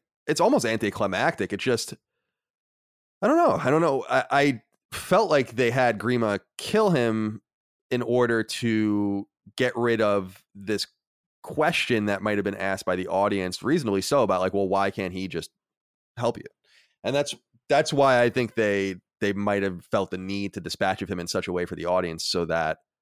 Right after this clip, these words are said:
the audience isn't like, "But this dude's working for him, and you're just leaving him there, or you're just not gonna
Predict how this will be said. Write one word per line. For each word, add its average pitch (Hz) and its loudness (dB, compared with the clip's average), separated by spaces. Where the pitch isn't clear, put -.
the 101 0
audience 95 0
isn't 90 -6
like, 90 -4
"But 87 -6
this - -8
dude's 107 -4
working 90 -6
for 80 -6
him, 82 -6
and 82 -8
you're 82 -8
just 80 -10
leaving 82 -6
him 104 -4
there, 120 -2
or 95 -2
you're 85 -4
just 76 -10
not 67 -8
gonna 67 -10